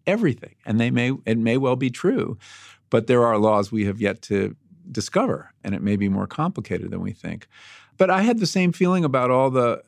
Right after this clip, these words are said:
cancer patients I spoke to who had an experience that gave them some insight into the afterlife. How do we credit that? I tend not to think there is an afterlife, but why do I know more than they do? So we're really on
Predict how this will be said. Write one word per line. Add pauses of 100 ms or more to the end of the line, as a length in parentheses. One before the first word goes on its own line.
cancer
patients
I
spoke
to
who
had
an
experience (220)
that
gave
them
some
insight
into
the
afterlife. (640)
How
do
we
credit
that? (260)
I
tend
not
to
think
there
is
an
afterlife,
but (100)
why
do
I
know
more
than
they
do? (200)
So (540)
we're
really
on